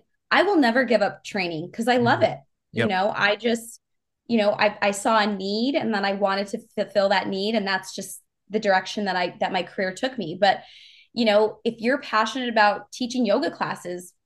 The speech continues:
Speaker 2: Yeah.
Speaker 1: heck, teach all the yoga classes you can. It's
Speaker 2: Yep.
Speaker 1: do what you love, because when you're passionate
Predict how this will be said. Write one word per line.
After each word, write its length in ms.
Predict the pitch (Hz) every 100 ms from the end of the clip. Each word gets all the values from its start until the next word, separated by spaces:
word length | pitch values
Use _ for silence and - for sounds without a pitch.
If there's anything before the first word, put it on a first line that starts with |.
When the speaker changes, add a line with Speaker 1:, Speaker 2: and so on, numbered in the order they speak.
| -
Speaker 2:
Yeah. 200 | 120 147
Speaker 1:
heck, 260 | 294 -
teach 300 | - _ - -
all 180 | 233 302
the 100 | 294
yoga 240 | 285 294
classes 420 | 302 285 294 262
you 100 | 277
can. 480 | 233 240 277 214 -
It's 260 | - 233 107
Speaker 2:
Yep. 120 | 113 - _ -
Speaker 1:
do 120 | 262
what 140 | 311
you 160 | 269 285
love, 240 | 254 226 226
because 340 | 240 262 254 -
when 180 | 220 240
you're 140 | 302
passionate 600 | - 233 240 277 294 277